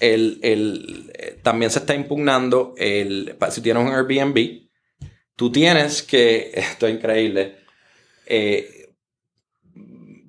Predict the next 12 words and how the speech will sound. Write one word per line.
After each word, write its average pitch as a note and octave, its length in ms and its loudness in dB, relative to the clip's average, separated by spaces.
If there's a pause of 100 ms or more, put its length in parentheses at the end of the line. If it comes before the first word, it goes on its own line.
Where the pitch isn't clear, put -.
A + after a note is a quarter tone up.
(640)
o C#3 60 -18
sea, - 140 -2
tú C4+ 140 -8
te - 180 -2
conviertes F#3+ 600 0
como C#3 220 -2
restaurante D#3+ 500 0
en C#3+ 40 -6
el B2 120 -4
government D3+ 500 0
vaccine B2 420 0
enforcer. C#3+ 500 -8